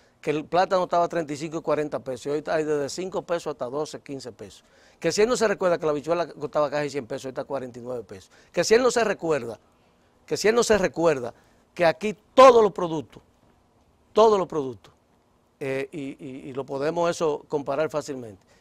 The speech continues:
eh, estaban. Lo que pasa es, lo que pasa es que nosotros tenemos también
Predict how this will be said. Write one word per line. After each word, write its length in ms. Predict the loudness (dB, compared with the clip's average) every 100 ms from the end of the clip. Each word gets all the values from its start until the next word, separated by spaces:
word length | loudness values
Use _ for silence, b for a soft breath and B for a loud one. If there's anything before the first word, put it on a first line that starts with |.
| b b -6
eh, 200 | -4 -2
estaban. 420 | -4 -2 -2 -4 -10 -8
Lo 160 | -6
que 100 | -6
pasa 460 | -2 -2 0 0 -2
es, 340 | -4 -14 -20 _ _ _ -16
lo 120 | -14
que 100 | -8
pasa 400 | -6 -4 -4 -8
es 240 | -12 -20 _ b b b b _ -6
que 460 | -2 -2 -2 -6 -12 _ _ -14
nosotros 540 | -10 -6 -6 -6 -6
tenemos 400 | -6 -4 -6 -6
también 580 | -6 -6 -6 -6 -10